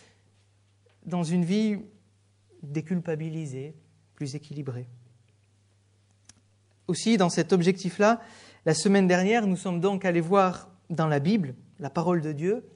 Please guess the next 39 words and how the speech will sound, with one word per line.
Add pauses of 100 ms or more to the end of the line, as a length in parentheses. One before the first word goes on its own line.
(340)
ce
que
nous
pouvions
apprendre
là-dessus, (520)
sur
la
vision
que
Dieu
en
avait (300)
du
travail (680)
et
aussi
du
repos, (680)
afin
de
pouvoir
partir
sur
de
bonnes
bases. (1800)
Et
si
je
fais
un
résumé
rapide
de
ce
qu'on
a
dit,